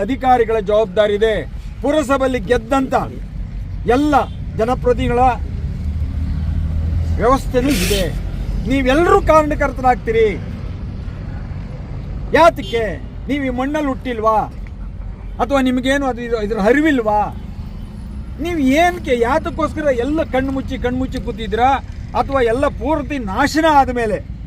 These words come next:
ನೀವು ಮಾಗಡಿಗೆ ಬಂದರೆ ಏನು ತೋರಿಸ್ತೀರಾ ಅಂತ ನನಗೆ ಗೊತ್ತಿಲ್ಲ. ಇನ್ನು, ಇನ್ನು ಸಾಕಷ್ಟಿದೆ ಮಾತಾಡೋದಷ್ಟೇ. ಇವತ್ತಿನ ಕೋಟೆ ವಿಚಾರವಾಗಿ ಇವತ್ತು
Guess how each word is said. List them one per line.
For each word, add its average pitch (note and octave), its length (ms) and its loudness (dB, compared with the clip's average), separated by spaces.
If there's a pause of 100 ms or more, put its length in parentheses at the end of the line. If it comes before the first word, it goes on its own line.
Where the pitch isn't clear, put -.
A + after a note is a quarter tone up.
(420)
ನೀವು D4 140 0 (140)
ಮಾಗಡಿಗೆ E4 420 4
ಬಂದರೆ D4+ 180 -2 (180)
ಏನು D#4 120 0 (100)
ತೋರಿಸ್ತೀರಾ B3+ 440 0
ಅಂತ A3+ 100 -6 (100)
ನನಗೆ G#3+ 240 -8
ಗೊತ್ತಿಲ್ಲ. G#3 300 -4 (1160)
ಇನ್ನು, D#4 180 2 (680)
ಇನ್ನು D#4 140 -2 (100)
ಸಾಕಷ್ಟಿದೆ C#4+ 560 2 (360)
ಮಾತಾಡೋದಷ್ಟೇ. B3 640 0 (400)
ಇವತ್ತಿನ B3 380 2 (140)
ಕೋಟೆ C#4 260 4 (120)
ವಿಚಾರವಾಗಿ A#3 640 2 (760)
ಇವತ್ತು B3 240 2